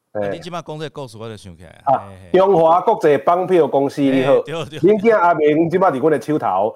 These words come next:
Speaker 1: 嗯。
Speaker 2: 要上回请二一，要台价请二二，要放弃请二三，你有V I P折扣卡请二四，你有需要专人为你服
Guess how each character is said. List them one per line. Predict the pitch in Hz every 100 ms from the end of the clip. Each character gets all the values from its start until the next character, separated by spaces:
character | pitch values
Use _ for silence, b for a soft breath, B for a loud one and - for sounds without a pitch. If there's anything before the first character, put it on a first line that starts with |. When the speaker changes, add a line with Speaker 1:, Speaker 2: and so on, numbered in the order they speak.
| -
Speaker 1:
嗯。 | 117
Speaker 2:
要 | 226
上 | - 151
回 | 127 135
请 | 151
二 | 175 143
一， | 117 131 110
要 | 131
台 | 120 127
价 | 110
请 | 104 139
二 |
二， | 135 110 110 113 110 _ - 147
要 |
放 | 156
弃 | 120 107
请 | -
二 | 143 117
三， | - 131 135 b b
你 | 151
有 | 151
V | 143 220
I | 220 208
P | 208 208 208
折 | 180
扣 | 143
卡 | 139 104
请 | -
二 | 131 107
四， | -
你 | 92 107
有 | 127
需 | 101
要 | 123 143
专 | 117 110
人 | 104 104
为 | 101
你 |
服 | 139